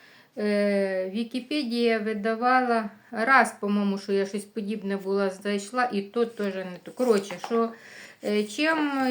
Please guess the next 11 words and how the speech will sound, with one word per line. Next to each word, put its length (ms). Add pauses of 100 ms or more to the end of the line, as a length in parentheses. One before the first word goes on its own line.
(120)
чим, 1000
чим, 520 (160)
чим, 460 (420)
е, 720 (100)
красиве 600
це 280
чи 220
хоро-, 560
якісне 640
це 200
видання, 640